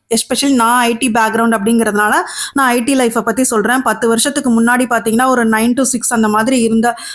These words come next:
ஒர்க்கு டைமிங்ஸ் இப்போ வந்து இருபத்தி நாலு மணி நேரமும் கையில ஒரு லேப்டாப் வச்சுட்டு எப்போ ஃபோன் பண்ணி கூப்பிட்டாலும் அட்டெண்ட் பண்ற மாதிரி இருக்கு. So இதுவே வந்து ஒரு ஸ்ட்ரெஸ்ஃபுல்லா தான் இருக்கும். இதுல குழந்தைங்களையும் பாத்துக்கணும் அப்படின்னா, double the ஸ்ட்ரெஸ்ஸை வந்து நீங்க தலையில போட்டுக்கிற மாதிரி இருக்கும்.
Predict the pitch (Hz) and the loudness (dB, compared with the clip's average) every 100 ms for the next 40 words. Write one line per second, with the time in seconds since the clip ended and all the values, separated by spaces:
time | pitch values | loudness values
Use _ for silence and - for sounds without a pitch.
0 | - - 240 240 - 269 330 - - 247 | -10 -2 -2 -4 -2 0 0 -2 -4 -2
1 | 233 247 269 - - 226 - 302 254 202 | 0 2 2 0 -2 -2 0 0 2 0
2 | 233 320 247 240 277 285 277 254 240 226 | 0 0 0 0 0 0 2 2 2 0
3 | 226 262 269 240 247 254 214 214 214 254 | 0 0 0 0 2 2 2 0 0 -2
4 | 226 220 208 247 294 - 240 240 233 240 | 0 -2 -2 -2 -2 -2 -4 0 0 0
5 | 240 226 214 214 208 220 262 220 226 226 | 0 0 -4 -2 -2 0 0 0 0 0
6 | 214 208 208 220 214 190 233 311 - - | 0 0 -2 0 -2 -2 0 -2 -4 -10
7 | - - 285 294 302 330 302 262 294 269 | -8 -4 0 2 2 2 2 2 0 -2
8 | - 233 - 277 254 262 262 226 196 277 | -2 -4 0 0 2 0 0 0 0 0
9 | 220 240 247 240 226 254 262 254 254 269 | 0 0 -2 0 0 2 2 2 0 0
10 | 214 208 226 233 240 202 214 262 220 214 | -2 -2 0 0 0 0 0 0 0 -2
11 | 220 277 285 262 226 240 226 277 240 233 | 0 2 2 0 0 -2 -2 0 0 2
12 | 254 240 - 208 240 226 214 208 214 196 | 0 0 0 0 0 0 -2 -2 -2 0
13 | 196 233 320 - - - - 247 240 226 | 0 -2 -4 -8 -20 -20 -8 -6 -4 0
14 | 269 381 | 0 0